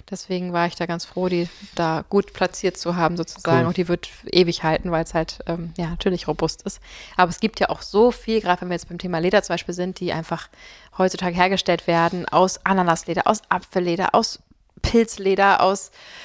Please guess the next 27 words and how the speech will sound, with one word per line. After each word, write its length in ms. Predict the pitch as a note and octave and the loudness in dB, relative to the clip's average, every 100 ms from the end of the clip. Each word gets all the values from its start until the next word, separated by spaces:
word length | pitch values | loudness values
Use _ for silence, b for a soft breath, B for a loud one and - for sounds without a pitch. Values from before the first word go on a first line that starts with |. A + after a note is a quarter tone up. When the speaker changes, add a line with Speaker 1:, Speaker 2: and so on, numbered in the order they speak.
| B B B - - | B B B -14 2
Speaker 1:
Algenleder. 680 | A#3 C4 A3+ F#3 F#3 G3+ | 4 6 2 0 4 4
Das 160 | G3+ F#3+ | 4 0
ist 60 | G3 | -2
einfach 300 | F#3+ G3 F#3+ | 0 0 -2
so 460 | F3+ G#3+ C4 C4+ B3 | 0 4 4 6 4
eine 240 | G3+ G3+ | 4 0
große 460 | F#3 F3+ A#3+ A#3 G3 | -2 2 2 0 -4
Möglichkeit 540 | G#3 - - G3 F#3 | -4 -4 -2 0 0
mittlerweile, 840 | G3 G3 F#3 F3+ F3 F#3+ F#3 F3+ - | -2 0 0 4 2 4 2 2 2
ähm, 260 | F3+ F3+ | 0 0
wirklich 220 | F#3+ G3 | -4 -4
auf 60 | - | -4
die 80 | F3+ | -6
tierischen 320 | - F#3+ F#3+ | -4 -6 -4
Produkte 300 | F#3 F#3 - | -6 -6 -6
zu 120 | - | -10
verzichten 640 | F3 - - G#3+ - - F3+ | -10 -12 -2 -2 -2 -8 -4
und 180 | E3+ D#3 | -4 2
Speaker 2:
Ja. 140 | C#3 | 4
Speaker 1:
trotzdem 280 | G#3 - F#3+ | 4 2 -6
eine 100 | F3 | -2
richtig 400 | F#3+ B3 - - | 0 0 -2 -12
gute 240 | - A#3 G3+ | -2 -2 -2
Qualität 420 | - - B3 B3+ | -6 -4 -2 -2
zu 180 | - E3 | -4 -8
haben. 260 | - - | -8 -6
Also 220 | D3+ D#3+ | -8 -6